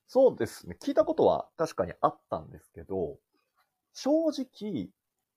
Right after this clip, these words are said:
すごいしんどい戦いしてるんじゃないのかなっていうのは、なんとなく思ってました。っていうのはやっぱり、Apple Watchとか、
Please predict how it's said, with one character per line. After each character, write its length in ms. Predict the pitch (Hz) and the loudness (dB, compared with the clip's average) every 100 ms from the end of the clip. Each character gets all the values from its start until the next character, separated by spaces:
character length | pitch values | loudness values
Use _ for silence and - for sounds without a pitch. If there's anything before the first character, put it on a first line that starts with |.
| _ _ _ _ | _ _ _ _
す 280 | - - | -18 -10
ご 160 | 196 302 | -4 -2
い 80 | 190 | -2
し 340 | - - 185 | -6 -10 -8
ん 80 | 196 | -2
ど 140 | 220 | 2
い 20 | 202 | 2
戦 380 | 139 120 123 | 2 0 0
い 40 | 113 | -2
し 60 | |
て 80 | - | -2
る 100 | 123 | -4
ん 40 | 110 | -4
じ 80 | |
ゃ 20 | 95 | -6
な 140 | 98 | -6
い 40 | |
の 120 | 110 98 | -6 -6
か 160 | 104 | -6
な 160 | 110 107 | -4 -4
っ 100 | 107 | -6
て 80 | - | -8
い 80 | 120 | -6
う 80 | 120 | -4
の 160 | 98 | -2
は、 360 | 92 92 85 78 _ _ _ _ _ _ _ _ | 0 0 0 -4 _ _ _ _ _ _ _ _
な 160 | - 185 | -4 -4
ん 120 | 185 | -4
と 120 | 165 | -6
な 120 | 160 | -4
く 140 | 147 101 | -4 -6
思 220 | - 98 | -6 -8
っ 60 | - | -8
て 140 | 90 | -10
ま 100 | - | -12
し 80 | - | -12
た。 80 | - | -16
っ 40 | - _ _ _ _ _ _ _ _ _ _ | -16 _ _ _ _ _ _ _ _ _ _
て 60 | 180 | -6
い 40 | |
う 60 | 175 | -2
の 80 | |
は 80 | 151 | 0
や 80 | 113 | 0
っ 60 | - | 2
ぱ 120 | 143 | 2
り、 260 | 107 92 - _ _ _ _ _ _ _ - - _ | 2 -2 -6 _ _ _ _ _ _ _ -20 -20 _
Apple 300 | 123 - 156 | -2 0 0
Watch 200 | 139 143 | 0 -2
と 80 | 107 | -4
か、 240 | - - | -6 -8